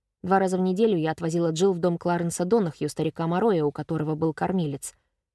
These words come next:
Четверг в текущее расписание не попадал. Кроме того, формально я не обязана участвовать в экспериментах. «Конечно, вечер у нее свободен»,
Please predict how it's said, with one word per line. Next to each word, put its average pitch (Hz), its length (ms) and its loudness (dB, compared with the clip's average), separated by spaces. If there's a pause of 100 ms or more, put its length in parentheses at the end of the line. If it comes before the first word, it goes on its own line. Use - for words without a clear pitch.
(120)
Четверг - 380 -6
в - 60 -20
текущее 240 400 0
расписание 220 540 0
не 214 120 2
попадал. 185 540 -2 (520)
Кроме 269 320 2
того, 180 360 -2
формально 226 540 2
я 208 220 2
не 247 160 2
обязана 156 520 -2
участвовать 190 580 -4
в 170 80 -6
экспериментах. 165 840 -4 (320)
«Конечно, 247 840 4
вечер 294 380 4
у 285 40 6
нее 277 300 6
свободен», 240 840 0